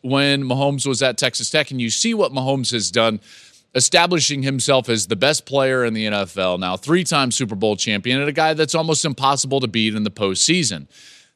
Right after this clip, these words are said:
You know, Williams delivers so many of those attributes, the ability to make plays outside of the pocket. This guy is absolutely deadly on the run. I think it's,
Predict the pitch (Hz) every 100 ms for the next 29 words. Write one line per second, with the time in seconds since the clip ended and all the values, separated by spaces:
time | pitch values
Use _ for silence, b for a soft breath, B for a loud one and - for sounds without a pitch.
0 | _ 143 160 165 214 226 214 180 127 156
1 | 156 165 156 - - 190 190 180 151 127
2 | 143 175 180 127 90 80 78 - 110 107
3 | 139 170 147 131 143 - - 135 135 120
4 | 123 120 135 123 107 92 104 98 120 123
5 | 135 - 143 127 104 127 147 - 143 135
6 | 143 113 107 85 110 131 120 95 95 143
7 | - 120 123 104 87 80 76 117 131 _
8 | _ _ _ _ - 123 127 135 120 95